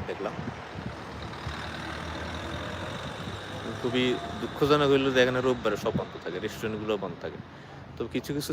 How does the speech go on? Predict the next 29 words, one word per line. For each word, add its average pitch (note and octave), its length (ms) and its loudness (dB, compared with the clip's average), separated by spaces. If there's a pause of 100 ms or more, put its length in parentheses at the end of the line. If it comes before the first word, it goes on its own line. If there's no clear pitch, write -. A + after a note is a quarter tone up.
সেন্টারে C3 380 4
দেখলাম B2 300 2
যে A#2+ 40 0 (180)
ফাস্ট A2+ 220 8
ফুডের B2 220 -2
দোকান B2+ 240 2
আছে, G2 140 -6 (120)
কাবাব G#2 300 4
টাবাব G2 320 2
এগুলো F#2 240 0
বিক্রি - 220 -4
করে, F#2+ 120 2 (180)
খাওয়া A#2+ 240 8
যায় - 140 -2
না। - 60 -8 (640)
তো - 60 -10 (100)
পাউরুটি A2+ 500 8
মাউরুটি G2 360 0
এগুলো G2+ 220 0
আর F2+ 80 -2
কি, - 120 -6
হ্যাঁ, C#3 180 4
আর A2+ 120 6
এদের B2+ 240 2
পাউরুটি C3 300 10
তো C#3+ 100 2
অনেক B2+ 160 -2
শক্ত, - 240 4 (1900)
খাওয়া A2 200 4